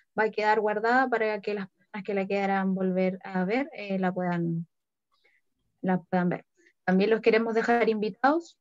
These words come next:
a los participantes a nuestra próxima charla, que es el día miércoles a las diecisiete horas, donde se va a abordar un poco más de legislación y derechos de personas con discapacidad.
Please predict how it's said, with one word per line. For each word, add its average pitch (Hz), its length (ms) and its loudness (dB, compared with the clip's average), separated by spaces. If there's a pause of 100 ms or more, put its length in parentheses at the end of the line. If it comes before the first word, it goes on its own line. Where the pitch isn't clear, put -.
(140)
a 208 80 -12
los 208 180 -4
participantes 269 1080 0
a 202 160 0
nuestra 202 300 -6
próxima 240 400 -2
charla, 247 320 2
que 226 140 0
es 220 120 -4
el 196 140 0
día 196 180 4
miércoles 262 680 0 (160)
a 190 100 -12
las 196 380 -4 (100)
diecisiete 202 560 0
horas, 247 220 0
donde 208 240 -6
se 208 100 -2
va 202 60 6
a - 20 6
abordar 208 400 2
un 214 140 -4
poco - 180 -10
más 220 160 -2
de 214 120 -4
legislación 202 640 0
y 247 60 6
derechos 240 420 2
de - 200 -18
personas 240 360 -2
con 233 160 -4
discapacidad. 226 560 -4